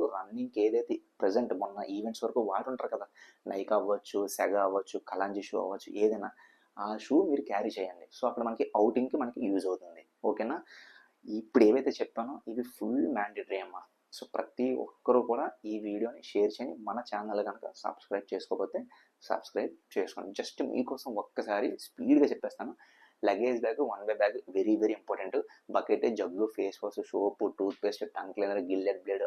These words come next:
ఆఫ్టర్ షేవ్, ప్లేట్, స్పూన్, గ్లాస్, వాటర్ బాటిల్, స్నాక్స్,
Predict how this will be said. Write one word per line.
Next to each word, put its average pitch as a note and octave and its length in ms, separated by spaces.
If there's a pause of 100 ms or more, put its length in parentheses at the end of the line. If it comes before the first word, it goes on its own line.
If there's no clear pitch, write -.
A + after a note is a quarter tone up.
ఆఫ్టర్ F#2+ 320
షేవ్, G2 240 (400)
ప్లేట్, G2 460
స్పూన్, G2+ 440 (120)
గ్లాస్, F#2+ 400 (100)
వాటర్ G2 380
బాటిల్, G2+ 300
స్నాక్స్, F#2+ 460